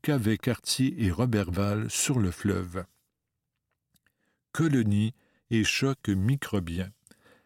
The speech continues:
L'établissement de Charlebourg Royal comprenait deux forts, l'un au sommet des falaises de Cap-Rouge et l'autre en contrebas, sur les berges du Saint-Laurent.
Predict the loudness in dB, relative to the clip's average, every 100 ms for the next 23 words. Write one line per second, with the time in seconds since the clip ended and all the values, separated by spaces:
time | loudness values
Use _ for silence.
0 | _ _ _ _ 0 0 2 2 2 0
1 | 0 0 0 0 0 2 0 2 0 -2
2 | -2 -2 0 0 0 -2 -4 -2 0 2
3 | 2 0 0 0 0 -2 -2 -2 -6 -12
4 | _ _ _ _ _ 2 2 0 2 2
5 | 2 2 2 4 2 2 -2 0 0 2
6 | 2 0 -2 -4 -4 -2 -2 0 0 -2
7 | -8 -2 2 4 4 2 0 -2 -2 -2
8 | -2 -2 0 0 0 -2 -8 _ -10 0
9 | 2 2 2 2 0 0 -2 -4 -4 -6
10 | -2 -2 0 -2 -4